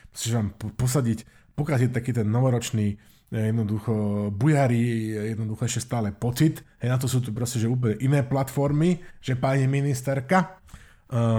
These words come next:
takže takto sme sa dovolili ešte zabaviť na účet, takže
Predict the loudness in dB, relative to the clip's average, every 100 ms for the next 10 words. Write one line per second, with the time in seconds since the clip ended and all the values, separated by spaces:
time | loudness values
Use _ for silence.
0 | 2 0 -2 -2 -2 -2 -2 -2 -2 0
1 | 2 0 0 -2 -4 -6 _ -2 0 0
2 | 0 -2 -4 -4 -2 -4 -8 _ _ -6
3 | -2 -2